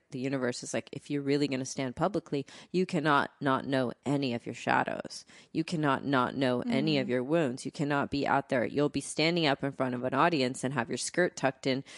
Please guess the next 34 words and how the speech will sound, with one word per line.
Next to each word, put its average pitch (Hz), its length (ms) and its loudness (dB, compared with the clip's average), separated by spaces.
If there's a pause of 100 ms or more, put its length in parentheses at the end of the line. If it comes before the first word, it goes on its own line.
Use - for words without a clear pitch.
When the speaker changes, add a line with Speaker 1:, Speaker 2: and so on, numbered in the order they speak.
(120)
Speaker 1:
to 151 100 0
your 139 180 4
underwear 151 560 0 (260)
if - 160 -2
you 165 120 0
don't 139 300 2
know 135 360 2
all 131 180 4
parts - 360 0
of 131 100 -6
yourself." - 580 -6 (1080)
So 175 500 4 (1400)
I 170 100 6
was 165 160 4
very 170 260 4
aware 147 260 4
of 147 140 -2
the 135 80 2
last 131 340 0
four 139 220 0
years 160 480 2
that, 143 200 2
like, 135 380 0
well, 143 400 2
I'm 143 200 -4
in 139 180 -2
it, 135 400 0
you 131 160 -6
know, 131 340 -2
if - 160 -6
I'm 147 160 -2
gonna 151 160 -4
stand 143 460 -4
and, 139 100 -4